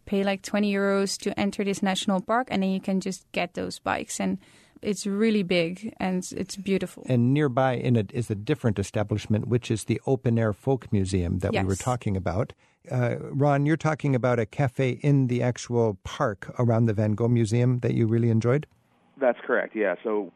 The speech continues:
Speaker 3: I don't know if it's a year-round thing, but they had set up this, you know, large canopy tent, really well done, and you can order, uh, you know, drinks, wine, frites, and be able to sit under the shade on a hot day,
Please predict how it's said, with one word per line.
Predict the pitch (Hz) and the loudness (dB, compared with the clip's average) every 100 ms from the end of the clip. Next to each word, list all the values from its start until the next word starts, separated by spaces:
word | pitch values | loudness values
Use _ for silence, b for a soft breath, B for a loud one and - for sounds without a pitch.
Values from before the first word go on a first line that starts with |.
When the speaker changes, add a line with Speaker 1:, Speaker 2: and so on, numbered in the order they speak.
| _ - | _ -4
Speaker 3:
I | |
don't | 120 | -2
know | 113 | -2
if | 104 | -4
it's | 101 | -6
a | 98 | -10
year-round | 95 95 92 104 113 90 | -8 -4 -2 -2 -2 -6
thing, | 90 85 | -8 -8
but | 87 | -8
they | 90 | -6
had | 98 - - | -6 -6 -4
set | 104 | 0
up | 101 - | -2 -2
this, | 98 90 - - B B B B _ | -6 -6 -10 -20 B B B B _
you | 101 | -12
know, | 98 82 | -10 -6
large | 90 101 104 107 - - | 0 0 0 -2 -8 -8
canopy | 117 110 104 101 95 | -4 -2 -2 -6 -10
tent, | - 95 98 - B B B - | -6 -4 -6 -10 B B B -6
really | 101 101 101 | -2 -2 2
well | 98 95 | 2 2
done, | 95 95 92 92 90 B B B - | 2 -2 -2 -6 -12 B B B -12
and | 90 | -10
you | 87 | -10
can | 92 | -10
order, | - 95 95 90 90 82 b b - | -4 0 2 2 0 -2 b b -4
uh, | 82 | 0
you | 85 85 | 0 -4
know, | - 80 | -10 -6
drinks, | 101 101 92 - | -4 -2 -4 -10
wine, | 90 92 92 92 92 92 90 b _ - | -6 -2 -2 -2 -4 -8 -12 b _ -6
frites, | 101 92 - - - b b b _ - | -4 -4 -10 -20 -20 b b b _ -8
and | 87 85 82 82 | -4 -4 -4 -6
be | 90 | -4
able | 90 90 | -2 -2
to | 85 85 85 - - | -2 -2 -2 -6 -4
sit | 113 101 - _ _ - | -2 -2 -6 _ _ -8
under | 104 123 | -4 -2
the | 143 | -2
shade | 110 101 98 107 - | -2 0 0 -2 -8
on | 85 | -4
a | |
hot | 98 98 | -2 -4
day, | 98 95 90 87 | -2 -2 -2 -4